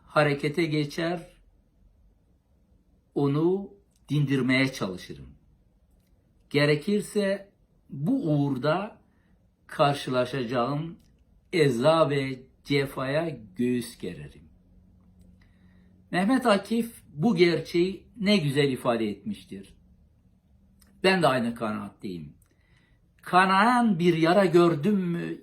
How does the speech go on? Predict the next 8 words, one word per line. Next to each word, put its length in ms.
yanar 720
ta 280
ciğerim. 760
Onu 380
dindirmek 640
için 680
kamçı 560
yerim, 640